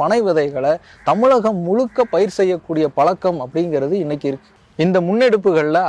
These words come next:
அரசியலுக்கு அப்பாற்பட்டு பல அரசியல் தலைவர்கள் பனையை மீட்டெடுக்கணும் அப்படிங்கிற முயற்சியில முழு மூச்சா இறங்கி வேலை செய்றாங்க. அந்த முயற்சிகளால இன்னைக்கு பனை மறுபடியும் லேசா துளிர்விட ஆரம்பிச்சிருக்கு.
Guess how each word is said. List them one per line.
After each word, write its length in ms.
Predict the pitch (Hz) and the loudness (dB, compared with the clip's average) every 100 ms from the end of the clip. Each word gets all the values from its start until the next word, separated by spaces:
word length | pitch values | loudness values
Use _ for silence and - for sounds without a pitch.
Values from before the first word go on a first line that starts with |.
| 139 | 2
அரசியலுக்கு 580 | 202 208 226 214 170 - | 2 0 0 0 0 -2
அப்பாற்பட்டு 600 | - 180 165 139 131 160 165 - | 0 0 0 -4 -4 -4 -4 0
பல 120 | 190 247 170 | 2 4 2
அரசியல் 420 | 190 - 196 160 | 0 0 -2 0
தலைவர்கள் 480 | 147 139 135 127 160 160 - | 0 0 0 -2 -4 -6 -4
பனையை 340 | 160 233 226 185 | 0 2 2 0
மீட்டெடுக்கணும் 680 | 185 226 214 170 160 156 170 131 | -2 0 0 -2 -4 -4 -4 -6
அப்படிங்கிற 420 | - 202 233 208 139 | -2 0 2 0 -2
முயற்சியில 560 | 147 151 - 135 135 143 143 | -4 -6 -4 -2 -2 -4 -2
முழு 180 | 202 247 | -2 0
மூச்சா 300 | 214 202 214 185 | -2 -2 -2 -2
இறங்கி 220 | 143 151 143 | -2 -4 -4
வேலை 120 | 135 123 | -4 -4
செய்றாங்க. 280 | 123 120 123 - | -6 -8 -10 -4
அந்த 120 | 170 160 | -2 0
முயற்சிகளால 600 | 180 247 - 214 170 170 180 | 2 0 2 2 4 4 2
இன்னைக்கு 320 | 165 190 170 160 - | 0 -2 -2 -2 0
பனை 180 | 160 202 214 - - 139 | 0 0 -4 -12 -8 0
மறுபடியும் 560 | 170 220 220 214 226 151 | 2 4 2 2 0 0
லேசா 260 | 170 185 196 - | 0 0 -2 0
துளிர்விட 340 | 175 180 165 135 | 0 2 2 0
ஆரம்பிச்சிருக்கு. 500 | 131 123 123 120 | -2 -6 -10 -10